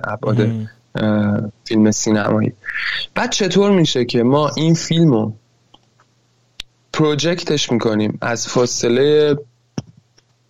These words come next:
Speaker 1: بیست متری، سی متری، چهل متری روی یک پرده‌ای در عرض مثلاً ده متر در سه متر
Speaker 2: مم.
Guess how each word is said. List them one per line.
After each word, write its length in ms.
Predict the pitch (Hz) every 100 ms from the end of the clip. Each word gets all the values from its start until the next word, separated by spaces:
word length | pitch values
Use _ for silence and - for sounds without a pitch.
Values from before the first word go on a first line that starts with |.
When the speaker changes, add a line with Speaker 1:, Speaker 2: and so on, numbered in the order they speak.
| _ -
Speaker 1:
بیست 360 | 123 - -
متری، 440 | 113 110 - 135 117
سی 320 | - - 117
متری، 440 | 113 110 - 135
چهل 400 | 127 - 113 110
متری 560 | 110 110 - 135 139 117 - - - - -
روی 200 | 139 208
یک 320 | 226 240 240
پرده‌ای 840 | 180 165 151 147 175 190 147 135 131
در 240 | - 131 123
عرض 460 | - 143 175 175
مثلاً 640 | 185 175 143 135 156 165 127
ده 380 | 135 127 117 135
متر 360 | 147 160 - -
در 260 | 139 139 135 - - _ _ _ _
سه 300 | - - 123
متر 500 | 117 131 123 110 - - - - -
Speaker 2:
مم. 280 | 123 120 139